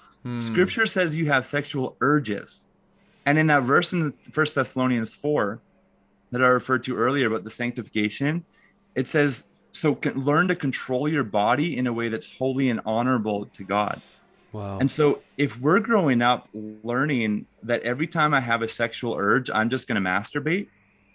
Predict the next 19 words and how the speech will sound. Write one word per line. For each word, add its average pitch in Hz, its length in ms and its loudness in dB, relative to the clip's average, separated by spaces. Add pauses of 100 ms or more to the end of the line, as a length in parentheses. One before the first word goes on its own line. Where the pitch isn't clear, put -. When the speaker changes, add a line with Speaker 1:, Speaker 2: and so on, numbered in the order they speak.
(140)
Speaker 2:
I 139 140 2
just 208 300 -2
don't 175 240 0
know 123 260 0
how 127 240 0
that's 123 260 0
holy 127 440 -2
and 113 100 -2
honorable 101 500 -4
to 101 140 -8
God. 92 320 -6 (580)
Speaker 1:
Hmm. 104 140 -6
Speaker 2:
Maybe 156 220 4
somebody 151 380 2
could, 127 140 2
uh, 110 200 2
could 117 200 -2
argue 131 320 2
that, 135 280 -4